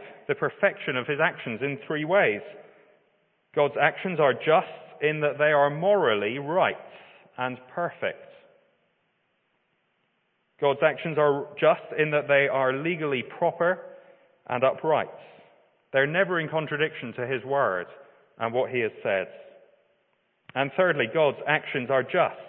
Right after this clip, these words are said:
in that they're honourable. They're never open to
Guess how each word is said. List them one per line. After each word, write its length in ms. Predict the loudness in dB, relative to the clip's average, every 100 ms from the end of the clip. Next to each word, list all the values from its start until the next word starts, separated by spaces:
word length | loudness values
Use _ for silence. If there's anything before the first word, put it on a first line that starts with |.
| -20 -20 _ _ _ _ _ _ _ _ -8
in 160 | -4
that 120 | -2
they're 240 | 2 2 2
honourable. 540 | 0 2 0 0 -2 -8 -20 -20 _ _ _ _ _ _ -2
They're 160 | 0
never 420 | 0 -2 2 0
open 320 | 0 -2 -4
to 100 | -8